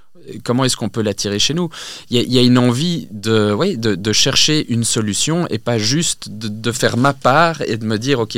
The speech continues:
moi, moi je suis tranquille, j'ai fait mon truc. » Je crois aussi que quand t'as des enfants, l'envie de, de, d'offrir des conditions, euh,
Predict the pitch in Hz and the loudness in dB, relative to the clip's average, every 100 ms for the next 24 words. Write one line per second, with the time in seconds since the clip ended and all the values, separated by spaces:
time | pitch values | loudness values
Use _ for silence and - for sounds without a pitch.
0 | 98 131 151 151 156 - 131 127 107 160 | 0 2 2 2 0 0 -2 -2 -2 0
1 | 185 190 - - - - - - 117 117 | 0 -2 -8 -20 -20 -20 -18 -6 2 2
2 | 135 120 110 - 156 175 - 120 117 175 | 4 2 0 0 -2 -2 -2 0 2 0
3 | 147 131 131 120 110 107 - 156 165 - | 0 0 0 2 0 -2 -2 -2 -2 -6
4 | 110 120 143 139 120 117 120 113 - - | -2 0 0 2 0 2 0 -2 -8 -14
5 | - - - 113 131 131 - 156 131 120 | -16 -18 -14 0 2 2 2 0 2 0
6 | 110 123 117 117 - 143 143 135 110 101 | 0 0 0 0 0 2 2 2 2 0
7 | 98 95 92 90 90 87 | 0 -2 -2 -2 -4 -6